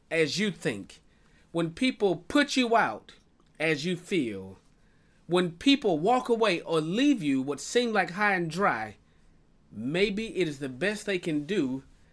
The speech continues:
and just maybe God has a plan to use that for your good. You see, Moses, after being put on the water, he got adopted. He got a family, a new family.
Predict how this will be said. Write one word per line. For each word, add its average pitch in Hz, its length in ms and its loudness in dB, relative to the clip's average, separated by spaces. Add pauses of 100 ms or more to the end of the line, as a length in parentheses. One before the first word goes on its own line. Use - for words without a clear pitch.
(320)
and 123 160 -8
just 226 380 -2
maybe 175 480 0
God 160 420 -2
has 151 240 -6
a 131 80 -8
plan 131 520 -6
to 123 180 -10
use 147 400 -6
that 127 320 -8
for 139 140 -4
your 127 160 -2
good. 107 460 -8 (800)
You 175 120 -4
see, 254 180 4
Moses, 208 600 2
after 185 260 0
being 165 160 0
put 240 200 0
on 185 140 2
the 160 80 2
water, 156 540 2 (520)
he 269 460 4 (340)
got 202 220 -4
adopted. 160 840 2 (560)
He 214 120 -4
got 233 200 4
a 202 40 0
family, 139 640 0
a 170 80 -2
new 240 220 2
family. 110 640 -6